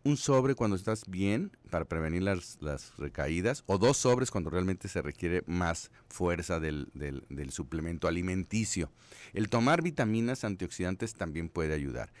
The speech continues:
Esto va enfocado entonces a, a reforzar que un tratamiento adecuado de destrucción de lesiones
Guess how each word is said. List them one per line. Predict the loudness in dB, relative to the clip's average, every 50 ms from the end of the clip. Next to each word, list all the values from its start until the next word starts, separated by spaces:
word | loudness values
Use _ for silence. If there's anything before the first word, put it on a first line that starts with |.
| -20 -10 0 4
Esto | 4 4 4 4 2 4
va | 4
enfocado | 4 4 2 0 2 2 2 2
entonces | 2 2 2 0 0 0 0 -4 -6 -6 -6 -6
a, | -6 -6 _ -16 _ _ _ -6
a | -4 -2
reforzar | 0 -2 -2 0 0 -2 0 0 0 2 2 2 2 0 -4 -16 -20 -20 -20 _
que | -2 0
un | 2 2
tratamiento | 2 0 -2 0 0 0 2 2 2 2
adecuado | 2 2 2 4 4 4
de | 6 4
destrucción | 2 0 -4 -10 -8 -4 -2 -2 -2
de | 0
lesiones | -2 -2 -4 -2 -2 -2 0 0 0 -2 -4 -6